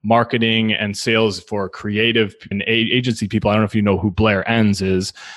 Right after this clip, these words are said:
He wrote the Win Without Pitching Manifesto. I'm a huge fan of him, but he always talks about conversations instead of presentations. That's kind of one of, one of his, his key things he focuses on. And, and you said something similar in New Sales Simplified.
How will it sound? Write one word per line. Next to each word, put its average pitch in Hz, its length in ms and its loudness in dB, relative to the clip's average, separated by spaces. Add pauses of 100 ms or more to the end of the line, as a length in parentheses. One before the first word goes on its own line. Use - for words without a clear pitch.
(120)
He 107 80 -2
wrote 107 180 4
the 107 60 0
Win 107 180 2
Without 101 300 0
Pitching 104 320 -2
Manifesto. 95 760 -2
I'm 85 140 -8
a - 60 -14
huge 110 220 -4
fan 92 160 -4
of 90 80 -10
him, 98 380 -4 (300)
but 110 340 0 (100)
he - 200 -4
always 151 200 2
talks 127 240 0
about 110 340 0 (300)
conversations 135 1000 2
instead 117 540 0
of 107 160 -2
presentations. - 920 -4
That's 113 200 -2
kind 117 240 0
of 107 60 0
one 110 180 2
of, 107 100 -2
one 107 200 0
of 95 40 -4
his, 104 340 0
his 107 480 -2
key 135 360 0
things 110 280 -2
he 101 80 -4
focuses 101 440 -4
on. 98 140 -4
And, 98 120 -6
and 117 140 0
you 120 80 2
said 175 240 0
something 117 380 0
similar 117 520 2
in 104 360 2
New 107 100 2
Sales 101 280 -2
Simplified. 92 720 0